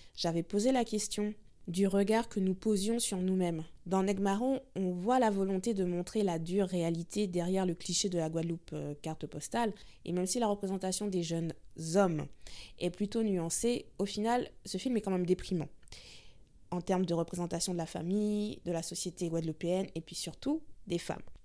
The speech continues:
D'une façon générale, j'ai l'impression que les cinéastes guadeloupéens sont dans une démarche de mettre en scène la souffrance du peuple ou de montrer un peuple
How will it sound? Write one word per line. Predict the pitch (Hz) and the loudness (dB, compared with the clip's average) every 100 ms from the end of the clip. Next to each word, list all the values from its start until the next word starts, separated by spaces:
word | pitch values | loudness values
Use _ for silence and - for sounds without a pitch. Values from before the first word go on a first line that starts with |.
| - - - | -20 -14 -6
D'une | 175 202 | 0 2
façon | 202 240 233 277 | 4 4 4 2
générale, | 220 190 160 151 175 - - - - 185 | 2 2 0 0 -2 -6 -16 -18 -10 2
j'ai | 185 | 4
l'impression | 196 220 269 254 262 269 | 6 4 4 4 4 0
que | - 233 | 2 4
les | 214 190 | 6 4
cinéastes | - 214 208 214 202 | 4 4 2 2 2
guadeloupéens | 185 175 170 170 185 233 | 2 2 0 0 0 2
sont | 233 - 247 262 | 0 0 0 0
dans | 233 208 214 | 0 0 0
une | 208 180 | 0 -2
démarche | 170 170 180 185 - | 0 0 0 -2 -4
de | |
mettre | 170 170 - | -2 -2 -2
en | 165 | -4
scène | - 185 190 214 - - - - - | -2 0 0 -2 -8 -20 -20 -10 0
la | 190 | 2
souffrance | 196 208 - 202 185 | 2 0 0 -2 0
du | 190 | -2
peuple | 185 185 185 185 - - - - | -2 0 0 -2 -10 -20 -18 -10
ou | 170 | -2
de | 185 | 2
montrer | 185 175 220 | 2 0 0
un | 190 | 0
peuple | 185 196 190 - | 0 0 -2 -4